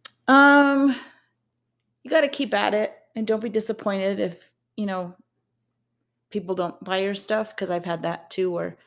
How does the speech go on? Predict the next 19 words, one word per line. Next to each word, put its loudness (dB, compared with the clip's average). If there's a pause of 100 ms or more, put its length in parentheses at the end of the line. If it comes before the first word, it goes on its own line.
(340)
you -4
know, 0
maybe 0
I 0
list -2
something -6
and -10 (580)
nobody -4
buys -4
it, -6
but -6
I 2
don't -4
care. -10 (560)
Um, -10
'cause -10
if -4
I 2
don't 0